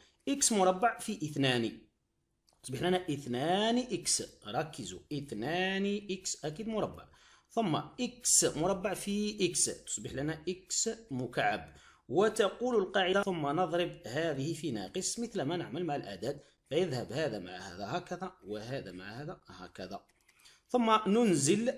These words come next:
التي بقيت، ما هي؟ زائد إكس زائد اثنان.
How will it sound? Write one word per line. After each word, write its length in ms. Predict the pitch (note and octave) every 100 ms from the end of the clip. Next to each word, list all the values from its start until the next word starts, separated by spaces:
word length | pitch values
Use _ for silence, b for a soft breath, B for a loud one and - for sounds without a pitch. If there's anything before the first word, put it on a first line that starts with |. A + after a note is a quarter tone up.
| -
التي 400 | E3+ F3+ F#3 F#3
بقيت، 600 | C3+ C3+ D3+ G#3+ A3 -
ما 160 | F3 C3+
هي؟ 260 | A#2 E3+
زائد 640 | - - F3+ F#3 - - -
إكس 380 | G3 G3 - - A#3 A3+ -
زائد 520 | G#2+ A#2+ F3 G3 -
اثنان. 360 | D3 A#2+ G#2+ G#2+